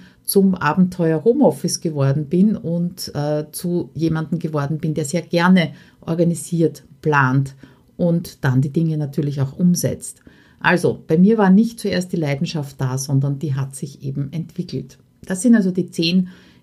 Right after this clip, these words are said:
wichtigsten Gewohnheiten bei dem System Getting Things Done. Und es sind tolle Ansätze, von denen ich eben einige wirklich immer noch umsetze.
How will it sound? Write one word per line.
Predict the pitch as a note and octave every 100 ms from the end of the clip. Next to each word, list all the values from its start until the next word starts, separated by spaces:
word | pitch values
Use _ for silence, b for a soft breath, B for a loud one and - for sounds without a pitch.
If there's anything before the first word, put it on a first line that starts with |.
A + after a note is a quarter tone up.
| -
wichtigsten | F3+ A#3 A#3 A#3 - G3
Gewohnheiten | F#3 D3 E3+ G#3 F3+ E3 F#3 F3+
bei | C#3+ C#3
dem | D3+ E3+ E3+
System | - E3 C#3+ - D#3+ D#3+ E3+ E3+ b b b _
Getting | E3 D#3+ - F3
Things | D3 - D#3 D3 C#3 -
Done. | C#3 E3 A#3
Und | G3 F#3
es | -
sind | - F#3 F3+ -
tolle | - D3+ A3 A#3+
Ansätze, | G3 A3 A3 G#3 - A3+ G#3+ G#3+ b b _
von | - F#3+
denen | G3 F#3 F#3
ich | F3+
eben | D#3+ E3
einige | C#3 D3 D#3+ E3+ E3 D3
wirklich | G3 F#3+ F3+
immer | F#3 F#3
noch | D#3+ -
umsetze. | F#3+ G3+ F#3 E3+ D#3 -